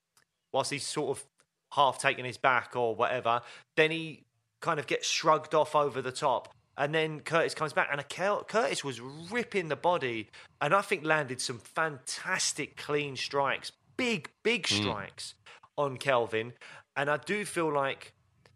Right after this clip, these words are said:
Speaker 1: Kelvin was landing as well, I, I, crisp one-twos, all those things. But I think I gave round two to Curtis, despite the fact that he looked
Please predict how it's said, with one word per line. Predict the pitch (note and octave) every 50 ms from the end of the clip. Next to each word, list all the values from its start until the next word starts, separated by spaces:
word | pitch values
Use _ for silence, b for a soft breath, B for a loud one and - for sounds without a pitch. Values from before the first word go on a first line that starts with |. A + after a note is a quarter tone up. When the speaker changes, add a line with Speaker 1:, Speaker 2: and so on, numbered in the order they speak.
| _ _ _
Speaker 1:
Kelvin | - F3 F3 E3+ C#3+ D3 D#3 D3
was | D3 C3+ B2+
landing | D3+ D3+ D3+ D3+ D3 B2 C#3+ C#3
as | D3 C3+ G#2+
well, | A2+ C3+ D#3 E3+ D3 A#2+ A2+ B2+
I, | A#2+ A#2+ C3 A2+ A#2+ D#3
I, | - D#3
crisp | - - D3 - - - F#3+ F3+ - - -
one-twos, | C#3+ D3 D3 D3 - - D#3+ D#3+ D#3 D#3 C#3 C3+
all | C#3+ D3 C#3+
those | C#3+ C3+ C3 -
things. | - D3+ C#3+ C3 B2+ -
But | - C3 - B B B B B B -
I | B2
think | - - F#3+ D#3+
I | D3 E3
gave | - D#3+ D#3 D#3 B2
round | C#3 D#3 D3 D3 C#3+ -
two | - D#3 D#3 D3
to | - B2+
Curtis, | - - D3 D#3 D3+ G#2 G#2+ - -
despite | - - B2 - - - - D#3 D3+ D#3+ -
the | - C#3+
fact | - D3+ B2+ - -
that | - - -
he | A#2+ C#3 C#3+
looked | C3 C3+ D3 E3 F3+ - - - - - - - - -